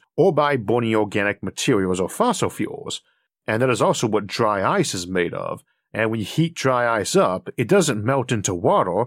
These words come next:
but turns from a solid directly into a gas, what we call sublimation, as opposed to melting a solid into a liquid, or boiling a liquid into a gas, or condensing a gas into a liquid, or freezing a liquid into a solid.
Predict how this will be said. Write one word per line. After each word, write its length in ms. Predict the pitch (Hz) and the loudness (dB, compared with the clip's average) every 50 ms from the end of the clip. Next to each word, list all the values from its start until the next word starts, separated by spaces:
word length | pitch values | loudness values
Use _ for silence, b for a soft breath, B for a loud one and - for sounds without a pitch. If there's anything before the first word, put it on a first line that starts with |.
| - _ | -2 _
but 160 | - 113 110 | 0 0 2
turns 260 | - - 135 123 - | 2 0 0 0 0
from 140 | - 117 104 | -2 -2 -2
a 60 | 95 | -2
solid 600 | - - - 202 214 127 92 101 127 131 123 - | 0 2 2 2 2 2 2 0 -2 -2 -6 -8
directly 520 | 104 101 101 117 165 170 170 - 160 147 - | -6 -2 0 0 0 2 2 2 2 0 2
into 380 | - 151 190 170 - - 92 85 | 2 4 4 4 2 0 -2 -4
a 60 | 82 | -4
gas, 560 | 85 92 127 160 151 87 - - - - - - _ _ _ _ _ _ _ | 0 0 0 0 0 -2 -6 -10 -12 -12 -12 -12 _ _ _ _ _ _ _
what 140 | - 110 113 | 0 2 2
we 100 | 127 123 | 2 2
call 260 | 127 - 135 123 113 | 2 0 0 0 0
sublimation, 1040 | - - - - 151 147 131 113 110 98 95 147 208 190 - - - 90 87 85 92 - | 0 -2 0 2 2 0 0 0 -2 0 2 2 2 2 2 -2 -4 -8 -8 -10 -10 -4
as 220 | - 113 120 123 110 | -2 0 0 0 -2
opposed 380 | 117 - - 131 120 104 - | -4 -2 -2 -2 -2 -2 -2
to 200 | - - 117 104 | -2 0 2 2
melting 520 | 95 92 92 107 180 214 180 - - 113 98 | 2 0 0 0 0 0 0 -2 -2 -4 -2
a 80 | 90 | -2
solid 500 | - - - 170 143 101 87 92 92 - - - | -2 0 2 2 2 0 -2 -6 -8 -10 -4 0
into 360 | 135 156 165 139 - 117 101 | 2 2 2 2 2 0 0
a 60 | 87 | 2
liquid, 540 | 90 131 196 190 190 - 87 85 92 113 - _ _ | 4 4 2 2 2 -2 -4 -2 -4 -4 -8 _ _
or 220 | - 123 120 120 107 | 2 4 4 4 2
boiling 480 | 92 92 117 151 180 160 127 113 107 | 2 2 2 4 6 6 4 4 2
a 60 | 101 | 2
liquid 340 | 98 101 117 117 - 110 98 | 2 2 0 0 0 0 0
into 260 | 104 98 - - 95 | 0 -2 -2 -4 -6
a 80 | 85 80 | -6 -4
gas, 640 | 85 - 160 180 123 78 - - - - - - - - _ _ _ _ | 0 0 0 0 0 -4 -8 -10 -8 -8 -8 -8 -10 -14 _ _ _ _
or 200 | - 160 160 160 | 2 4 4 4
condensing 540 | 147 - 160 160 185 185 170 - - 135 117 | 4 2 2 2 4 4 4 2 2 2 2
a 60 | 110 | 2
gas 360 | 104 104 110 110 107 101 - - | 2 2 2 2 2 0 2 0
into 320 | 117 104 92 - 104 92 | 0 0 0 -2 -4 -2
a 40 | 87 | 0
liquid, 500 | 92 131 196 180 175 - 104 101 101 95 | 2 4 4 2 2 0 0 2 2 2
or 160 | 98 98 95 | 0 0 -2
freezing 480 | - - - 147 151 123 98 - 107 104 | -4 -2 2 2 2 2 2 0 0 0
a 80 | 104 | 2
liquid 320 | 107 104 101 - 107 104 101 | 2 0 2 2 2 2 2
into 260 | 98 92 90 90 78 | 2 0 -2 -4 -4
a 60 | 80 | -4
solid. 540 | - - 160 139 98 90 85 - - - | 0 2 2 0 0 -2 -8 -12 -14 -18